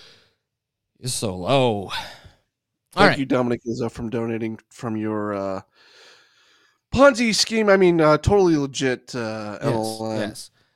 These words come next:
Speaker 1: Now, Pat, there was one in which I really wanted to, to, to do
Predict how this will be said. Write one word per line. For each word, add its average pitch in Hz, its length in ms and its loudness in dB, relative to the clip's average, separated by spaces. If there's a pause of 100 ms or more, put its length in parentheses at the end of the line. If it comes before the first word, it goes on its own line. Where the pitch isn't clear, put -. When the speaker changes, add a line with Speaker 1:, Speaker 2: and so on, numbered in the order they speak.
Speaker 1:
Now, 175 220 -2
Pat, 135 480 -6
there 165 140 0
was 190 240 -4
one 185 240 0
in 165 100 -2
which 147 200 -4
I 139 60 -2
really 143 420 -2
wanted 135 400 -4
to, 120 400 -6
to, 104 480 -10 (1500)
to 123 120 -6
do 131 440 -2